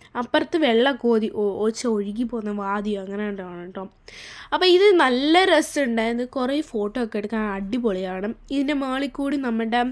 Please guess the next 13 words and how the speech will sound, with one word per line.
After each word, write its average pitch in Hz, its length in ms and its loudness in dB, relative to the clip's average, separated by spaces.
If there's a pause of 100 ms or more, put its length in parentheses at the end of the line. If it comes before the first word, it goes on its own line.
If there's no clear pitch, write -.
(560)
ഈ 277 120 -4
എന്തോ 262 160 -2
വള്ളിച്ചെടികളില്ലേ, 220 1080 -2
അതെല്ലാം 220 400 -4
ഇങ്ങനെ 208 280 -6 (360)
എല്ലായിടത്തും 349 640 4
ഉണ്ട് 220 180 0
ട്ടോ. 214 200 -2
നമുക്ക് 220 340 -4
ഇരുന്ന് 240 380 0
റെസ്റ്റ് 220 340 -2
എടുക്കാനുള്ള. 208 420 -4
ഇവിടെ 302 500 0